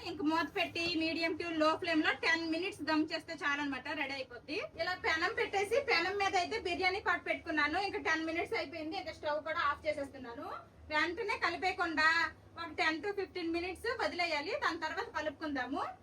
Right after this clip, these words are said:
ఇంకా బిర్యానీ చేస్తే చాలు, మా ఇంట్లో మజ్జిగ ఉండాల్సిందే. ఇదిగోండి, మజ్జిగ చేసేసాను. ఇంకా తర్వాత క్యారెట్, కీర, ఉల్లిపాయ ముక్కలు అయితే కట్ చేసేసాను. బిర్యానీ అన్నాక మా ఇంట్లో సలాడ్ కూడా ఉంటది.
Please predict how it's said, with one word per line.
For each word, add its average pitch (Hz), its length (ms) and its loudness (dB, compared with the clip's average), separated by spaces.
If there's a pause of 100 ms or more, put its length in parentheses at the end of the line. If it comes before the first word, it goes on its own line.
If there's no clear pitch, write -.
(280)
ఇంకా 381 260 0 (580)
బిర్యానీ 403 480 0
చేస్తే 415 260 0
చాలు, 392 260 0
మా 440 200 0
ఇంట్లో 349 260 -2
మజ్జిగ 330 340 -2
ఉండాల్సిందే. 320 520 -4
ఇదిగోండి, 311 320 -6
మజ్జిగ 302 280 -6
చేసేసాను. 320 880 -6 (200)
ఇంకా 359 160 0
తర్వాత 370 560 -2
క్యారెట్, 349 560 2 (200)
కీర, 370 640 2
ఉల్లిపాయ 349 300 2
ముక్కలు 339 280 -2
అయితే 330 200 0
కట్ 330 300 -2
చేసేసాను. 302 500 0 (360)
బిర్యానీ 359 400 0
అన్నాక 370 680 2
మా 330 220 -6
ఇంట్లో 311 260 -8
సలాడ్ 311 360 -6
కూడా 320 300 -6
ఉంటది. 285 400 -6